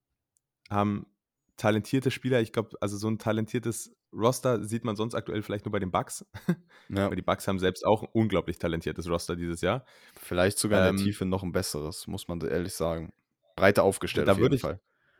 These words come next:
Speaker 1: da würd ich auch später noch mal drauf eingehen.
Speaker 2: Mhm.
Speaker 1: Ich hab so ein, so ein kleines Who to look at, äh, gemacht,
Speaker 2: Ja.
Speaker 1: ähm,
Speaker 2: Mhm.
Speaker 1: wer, wer für mich die Schlüsselspieler sind und, ähm, und
Speaker 2: Ja.
Speaker 1: da, da sieht man relativ einfach,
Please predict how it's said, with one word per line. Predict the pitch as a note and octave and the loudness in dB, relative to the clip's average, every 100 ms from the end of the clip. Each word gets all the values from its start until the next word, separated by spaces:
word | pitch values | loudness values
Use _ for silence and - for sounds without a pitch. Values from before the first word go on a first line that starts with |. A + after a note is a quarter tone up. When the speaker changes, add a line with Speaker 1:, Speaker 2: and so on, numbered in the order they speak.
| _ _ _ _ | _ _ _ _
Speaker 1:
da | A2 G2+ | 0 2
würd | A#2+ | 2
ich | C#3 B2 | 2 0
auch | |
später | - B2 B2 A2 | 0 0 4 4
noch | G#2+ | 2
mal | A2 G#2+ | 0 0
drauf | G2+ | -2
eingehen. | - A#2 G#2 | 0 2 2
Speaker 2:
Mhm. | |
Speaker 1:
Ich | B2 | 2
hab | A2 | -2
so | A2+ | -2
ein, | A2 A2 | -2 -2
so | G#2 | -4
ein | G#2 | -4
kleines | A2 A2 - B2+ | 0 0 -2 -4
Who | |
to | B2+ A2+ | -2 0
look | A#2+ - | 0 0
at, | G2+ - - | 0 -2 -4
äh, | G2 G2 | -2 0
gemacht, | G2 A2 F2+ | 0 -2 -2
Speaker 2:
Ja. | - _ G2 | -6 _ -2
Speaker 1:
ähm, | G2 G2+ G2+ | 0 0 -2
Speaker 2:
Mhm. | G2+ D3 | -4 -6
Speaker 1:
wer, | - G2 G2+ G#2 G2+ | -8 -2 2 2 2
wer | G#2 | 0
für | - A2 | -2 -4
mich | A2 | -4
die | G#2+ G2+ G2+ G2 - - | -2 0 0 -2 -10 -16
Schlüsselspieler | - B2+ A#2 G#2 - G#2 F#2+ | -6 -4 -2 -4 -4 -2 0
sind | G#2 A2+ - | 0 -2 -2
und, | F#2+ F#2+ - - | -4 -4 -8 -6
ähm, | F#2 F#2 F#2 F#2+ _ _ _ _ _ _ _ - - | -4 -2 -4 -8 _ _ _ _ _ _ _ -12 -4
und | |
Speaker 2:
Ja. | G#2 | 2
Speaker 1:
da, | G2+ G#2 G#2+ - | 6 6 4 0
da | G#2+ G2 | -2 0
sieht | B2+ - | -2 0
man | G#2+ C3 C#3+ _ _ _ - | 0 0 -6 _ _ _ -12
relativ | G2 G#2 A#2 - G#2+ - | -4 0 0 -4 -8 -2
einfach, | F#2+ - G#2 A#2+ - | -2 0 0 -2 -4